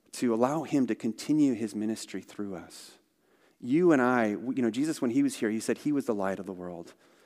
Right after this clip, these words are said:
But now he says that we are the light of the world. We are his means for reaching these people. And I just wanna, eh, just, if I could beg you even, do something to allow Jesus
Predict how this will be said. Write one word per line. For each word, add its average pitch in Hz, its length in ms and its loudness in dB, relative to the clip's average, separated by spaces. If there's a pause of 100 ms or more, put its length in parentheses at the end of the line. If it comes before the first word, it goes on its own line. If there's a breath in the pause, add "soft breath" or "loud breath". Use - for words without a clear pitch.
(160 soft breath)
But 120 120 0
now 127 340 4
he 127 120 -4
says 113 240 -4
that 101 160 -4
we 123 320 0
are 95 120 -6
the 98 80 -4
light 90 200 -10
of 85 60 -12
the 87 60 -12
world. 90 220 -12
We 135 160 2
are 117 140 4
his 107 360 -4
means 95 460 -8 (440 soft breath)
for - 140 -10
reaching 104 260 -6
these 87 140 -12
people. 85 360 -12 (320 loud breath)
And 127 120 -2
I 131 60 0
just 160 200 -4
wanna, 156 280 0
eh, 110 100 -10 (240)
just, 123 200 -8 (300)
if - 80 -12
I 139 60 -6
could 98 240 -4
beg 127 240 0
you 98 160 -4
even, 90 320 -10 (1080 loud breath)
do 165 180 -4
something 120 540 -6
to 120 120 -8
allow 107 220 -4
Jesus 101 680 -8